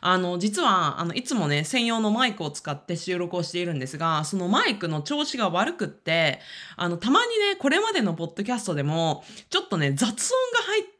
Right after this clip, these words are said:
てるのを、あの、お気づきの方もいらっしゃるかもしれないです。本当に申し訳ないです。で、とうとう、そのマイクがですね、なんかずーっとなんかジリジリジリジリ言うようになって、とてもね、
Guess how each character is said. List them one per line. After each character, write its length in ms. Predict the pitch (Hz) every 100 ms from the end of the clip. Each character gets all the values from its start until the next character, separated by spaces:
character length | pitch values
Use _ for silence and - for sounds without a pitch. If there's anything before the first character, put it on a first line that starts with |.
| -
て 80 |
る 80 | 185
の 380 | 170 175 175 147
を、 100 | -
あ 100 | 175
の、 160 | 170 185
お 80 |
気 140 | 190 302
づ 120 | 285
き 100 | 294
の 80 | 285
方 180 | 269 254
も 80 | 180
い 60 |
ら 80 | 190
っ 40 |
し 140 | 208 -
ゃ 40 |
る 60 | 202
か 80 | 151
も 120 | 143
し 80 | 147
れ 80 |
な 80 | 147
い 40 | 135
で 120 | 127
す。 80 | 147
本 160 | 247
当 160 | 254 269
に 60 |
申 160 | 240 226
し 60 | 220
訳 140 | 196
な 100 | 185
い 40 | 135
で 120 | 131
す。 80 | 143 - - - -
で、 260 | 226 208
と 200 | 180 359
う 60 | 339
と 380 | 190 185 196 165
う、 40 |
そ 120 | 151
の 80 | 196
マ 200 | 180 233
イ 100 | 269
ク 160 | 202 143
が 120 | 135
で 80 | 120
す 80 | 139
ね、 200 | 147 135
な 80 | 147
ん 40 |
か 60 | 147
ず 140 | 139 277
ー 400 | 349 320 294 294
っ 80 |
と 120 | - 302
な 100 | 220
ん 20 |
か 80 | 185
ジ 160 | 170
リ 80 | 247
ジ 80 | 190
リ 80 | 170
ジ 160 | 190
リ 80 | 233
ジ 160 | - 160
リ 140 | 151
言 100 | 165
う 20 | 170
よ 120 | 170
う 40 |
に 60 | 139
な 100 | 139
っ 20 | 139
て、 340 | 160 165 160 - - - -
と 100 | 294
て 140 | 277 359
も 200 | 339 320
ね、 200 | 302